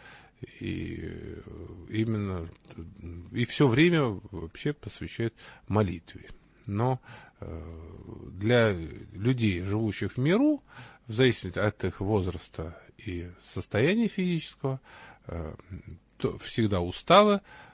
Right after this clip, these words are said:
э, и, а, специально оговаривают, э, что не только можно, но и нужно делать послабление, потому что цель н-, не только умерщвление своей плоти, вот, а прежде всего,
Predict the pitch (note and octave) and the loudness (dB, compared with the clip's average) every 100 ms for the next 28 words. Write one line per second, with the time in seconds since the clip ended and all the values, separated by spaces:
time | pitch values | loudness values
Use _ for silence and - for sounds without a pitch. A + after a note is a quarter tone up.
0 | - F2+ F2+ F2+ - G#2+ A2 - G2+ - | -12 -6 -4 -4 -6 -4 -4 -2 -6 -4
1 | - - F3 B2 G2 F2+ A2 D#3 E3 D#3 | -2 2 4 4 2 4 6 6 6 2
2 | - - - _ - E2+ - - F2+ E2+ | -2 -20 -20 _ -12 -10 -10 -4 -2 -4
3 | - - - - G#2+ A#2 A2 F#3+ C#3+ A#2 | -8 -12 -10 -8 0 2 2 2 4 6
4 | D#3 F#3 C#3 B2+ C#3 C3+ A2+ D3 C3+ F#2+ | 6 6 4 4 4 2 2 2 2 0
5 | G2+ B2+ - F2+ - F2 D#2+ F2 - G2 | 2 0 0 -6 -2 -4 -4 -12 -14 -16
6 | - - F2+ F2+ - F2+ - G#2+ F#2 - | -18 -10 -8 -8 -8 -12 -4 -2 -2 -4
7 | - - - - - F2+ F2+ F#2 - G2 | -20 -20 -20 -20 -14 -6 -2 -2 -4 -2
8 | G2+ F#2+ D#3 F#3 G3 F3 D#3+ E3 D#3 - | -2 2 2 2 2 2 2 2 2 0
9 | D#3+ D#3+ D3+ C#3 - C3 B2 - A#2+ A2 | 0 2 2 0 -2 0 0 0 0 0
10 | - G2 - - - - - F#2+ F#2+ F#2+ | 0 -4 -6 -14 -16 -16 -6 -4 0 -2
11 | - G#3+ D#3+ - - - F#2+ C3+ D3 | 0 2 0 -2 -10 -4 0 0 0